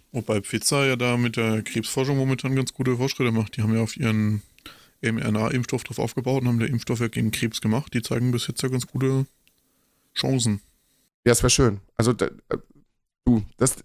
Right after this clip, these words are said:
Speaker 2: also das würde der Welt wirklich weiterhelfen. Wenn du's irgendwann in den Griff kriegen würdest, ich sag mal, allein schon, wenn du's schaffen würdest, so die Hälfte aller Krebsarten irgendwie in den Griff zu kriegen, dass Menschen, äh,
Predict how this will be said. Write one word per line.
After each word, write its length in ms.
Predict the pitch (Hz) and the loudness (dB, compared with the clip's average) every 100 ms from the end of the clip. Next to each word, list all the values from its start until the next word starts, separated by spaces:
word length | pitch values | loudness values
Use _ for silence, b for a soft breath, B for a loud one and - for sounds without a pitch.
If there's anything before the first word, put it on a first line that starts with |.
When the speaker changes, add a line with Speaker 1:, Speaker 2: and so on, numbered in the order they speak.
| - | 0
Speaker 2:
also 180 | 113 113 | 0 4
das 340 | 160 185 - | 4 4 4
würde 220 | 120 117 110 | 4 4 4
der 160 | 107 | 4
Welt 280 | 110 110 98 | 4 2 2
wirklich 360 | 120 131 131 - | 0 2 -2 2
weiterhelfen. 720 | 104 110 101 95 87 90 95 _ _ _ _ _ _ - | 2 4 2 2 -2 -6 -18 _ _ _ _ _ _ 2
Wenn 80 | 113 | 2
du's 160 | - - | 4 4
irgendwann 500 | 156 160 151 135 127 | 4 4 2 2 2
in 60 | |
den 180 | 123 120 | 0 0
Griff 280 | - 156 - | 0 -2 0
kriegen 320 | 123 113 110 | -2 0 2
würdest, 320 | 110 110 107 | 4 2 0
ich 80 | 104 | 0
sag 180 | 127 131 | 0 2
mal, 180 | 156 131 | 0 2
allein 320 | - 120 160 | 2 4 4
schon, 320 | - 160 143 b b b b | 2 2 2 b b b b
wenn 100 | 120 | 2
du's 120 | 127 - | 4 4
schaffen 340 | 160 156 147 | 4 2 0
würdest, 500 | 120 120 117 120 - | 4 4 4 0 -2
so 80 | 117 | -4
die 220 | 104 104 | -4 -6
Hälfte 540 | 90 120 175 - 127 78 | 2 4 4 2 2 4
aller 180 | 117 | 2
Krebsarten 680 | 117 127 127 - 101 95 117 | 0 -2 -2 2 2 2 0
irgendwie 520 | 98 107 107 107 110 110 | -2 -2 -2 2 4 4
in 140 | 110 | 2
den 40 | 107 | 0
Griff 200 | 123 - | -2 -2
zu 120 | - | -10
kriegen, 500 | - 101 101 110 120 _ _ _ _ _ | -2 0 2 0 -2 _ _ _ _ _
dass 220 | 127 - - | 2 2 -2
Menschen, 720 | 110 123 131 147 127 104 - _ _ _ | 2 4 4 2 0 -2 -12 _ _ _
äh, 140 | - | -8